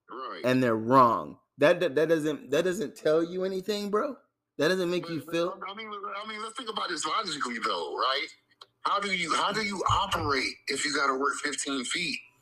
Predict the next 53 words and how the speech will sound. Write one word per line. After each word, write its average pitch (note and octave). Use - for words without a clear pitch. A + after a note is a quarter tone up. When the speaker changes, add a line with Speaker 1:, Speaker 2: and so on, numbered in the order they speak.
Speaker 2:
You're D3
not E3+
supposed A3
to -
operate D3+
because D3+
you D#3
need D3+
to -
social D3+
distance. C3
They D3+
were F3
making D3+
Speaker 1:
So, D3
Speaker 2:
us -
social C#3
Speaker 1:
so, C#3
so C#3
Speaker 2:
distance. F3
Speaker 1:
we C3+
should -
have D#3+
shut -
the -
country D#3
down C#3+
for C3
a -
month C3+
and A#2+
just A2+
killed B2
the G#2+
virus G#2
completely. F#2+
Speaker 2:
Well, C3
look, D#3+
okay, F3+
okay, D#3+
so D3
if C3
we're F3
going D#3+
to C3
chemical D#3
school A2
and B2
they C#3+
tell C#3+
us -
fifteen D#3
feet, A2+